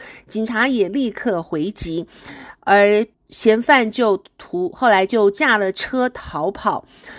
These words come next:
当时 Harris County 派出了大量的警员去搜索他，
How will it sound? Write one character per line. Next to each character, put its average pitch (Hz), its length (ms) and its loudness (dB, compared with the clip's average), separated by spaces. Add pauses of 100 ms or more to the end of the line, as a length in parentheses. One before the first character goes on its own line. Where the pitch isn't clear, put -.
(260)
当 285 220 0
时 214 400 2
Harris 233 300 2
County 220 640 -2 (180)
派 220 180 0
出 226 220 -4
了 196 120 4
大 220 200 0
量 196 160 -2
的 175 100 -6
警 147 220 -8
员 151 180 -6
去 190 160 -6
搜 220 240 0
索 190 180 -2
他， 185 300 -2